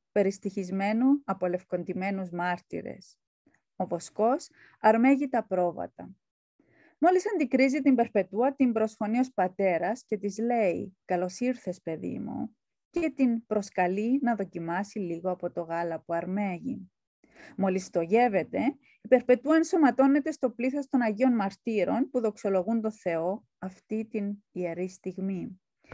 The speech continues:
Η αίσθηση μιας γλυκιάς γεύσης στο στόμα της μόλις ξυπνά από το όνειρο,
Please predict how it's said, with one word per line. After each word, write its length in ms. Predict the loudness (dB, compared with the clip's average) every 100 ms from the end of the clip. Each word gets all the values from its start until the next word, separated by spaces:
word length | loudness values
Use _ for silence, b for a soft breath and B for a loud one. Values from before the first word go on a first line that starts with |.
| B B
Η 140 | 0 0
αίσθηση 400 | 0 -6 -8 -6
μιας 260 | -8 -6
γλυκιάς 520 | -6 -6 0 2 2 2
γεύσης 420 | 0 0 0 -4
στο 140 | -4
στόμα 440 | -4 0 2 2 0
της 200 | 0 0
μόλις 480 | 2 2 0 -4
ξυπνά 420 | -8 -6 -2 0 0
από 200 | -2 -4
το 100 | -4
όνειρο, 580 | -4 -4 -6 -2 -2